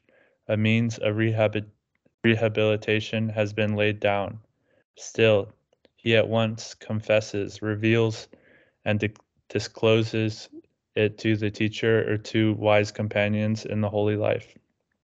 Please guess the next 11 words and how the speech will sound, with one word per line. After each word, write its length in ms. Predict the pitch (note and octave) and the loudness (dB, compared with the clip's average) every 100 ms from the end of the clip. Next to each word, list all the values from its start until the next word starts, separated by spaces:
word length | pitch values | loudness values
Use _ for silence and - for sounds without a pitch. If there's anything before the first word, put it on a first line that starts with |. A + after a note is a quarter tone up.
| _ _ _ _ _ _ _ _ - - - - _ | _ _ _ _ _ _ _ _ -20 -20 -20 -20 _
And 140 | A#2+ A2+ | -2 2
having 340 | A2 A2 A#2 | 2 2 0
done 300 | A2+ A2 A#2 | 2 2 2
that, 220 | A2 G#2 | 0 -2
he 220 | A2+ A#2 A2 | -2 -2 -2
enters 440 | A2+ A2+ A#2+ A2 | -2 -2 -2 -2
upon 360 | A2+ - A2 A2 | -6 -2 -2 -2
restraint 640 | A2 - - A2 A2 - _ _ | -4 -6 -2 0 0 -4 _ _
for 200 | - A#2+ | 0 2
the 100 | A#2 | 2
future. 480 | A2+ A#2 A2+ - - | 0 -4 -4 -6 -10